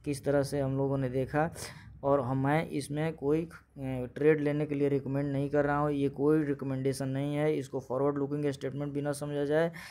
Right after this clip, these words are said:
और मैं ये ट्रेड खुद लेने के लिए किया हूँ और मैं इसमें खुद ट्रेड लूँगा।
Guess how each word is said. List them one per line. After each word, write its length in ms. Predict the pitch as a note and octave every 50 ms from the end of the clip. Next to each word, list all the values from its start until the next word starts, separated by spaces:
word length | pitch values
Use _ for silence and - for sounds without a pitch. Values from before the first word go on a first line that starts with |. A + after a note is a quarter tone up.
| - - - - -
और 380 | C#3+ C#3+ C#3+ C#3 C3+ C3+ - -
मैं 340 | C3+ A#2+ A#2 A#2+ C3 C#3+ D3+
ये 220 | - D3+ D3 C#3+
ट्रेड 340 | C3+ C3+ C#3+ D3 D3+ D3+ D#3+ - - _ _
खुद 220 | - - C#3+ C#3
लेने 320 | C#3+ D3 D3+ D3+ D3+ D3+ D3+
के 160 | D3 D#3 D#3
लिए 160 | D3 D3+ D3+
किया 260 | D3 - D3+ D3 D3+
हूँ 240 | D3 D3 D3+ D#3+ -
और 200 | - D3 C#3 C3
मैं 160 | C3 C#3 C#3+
इसमें 280 | D3+ D3+ D3 D3+ D3+ D3
खुद 260 | C#3 - D3 D3+ D3 D3
ट्रेड 260 | - D3+ D3 C#3+ C#3
लूँगा। 380 | C#3+ D3 D3 D3 D#3 D#3+ F3